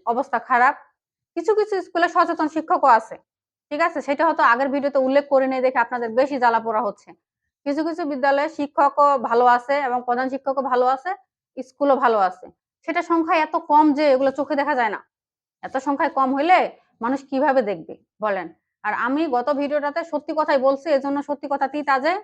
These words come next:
এজন্য আপনাদের কষ্ট লাগছে, আপনারা আঘাত পাইছেন, ঠিক আছে? আপনাদের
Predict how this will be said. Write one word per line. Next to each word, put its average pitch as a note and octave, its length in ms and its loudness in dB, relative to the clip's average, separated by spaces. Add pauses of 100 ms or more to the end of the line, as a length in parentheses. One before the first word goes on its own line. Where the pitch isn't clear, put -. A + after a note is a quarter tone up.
(460)
এজন্য C#4+ 280 0
আপনাদের B3+ 320 -4
কষ্ট B3+ 220 -2
লাগছে, A3+ 280 -2
আপনারা A3+ 240 -4
আঘাত A3 240 -2
পাইছেন, G3 300 -8
ঠিক A#3+ 180 -6
আছে? C#4 160 -8
আপনাদের C4 420 -2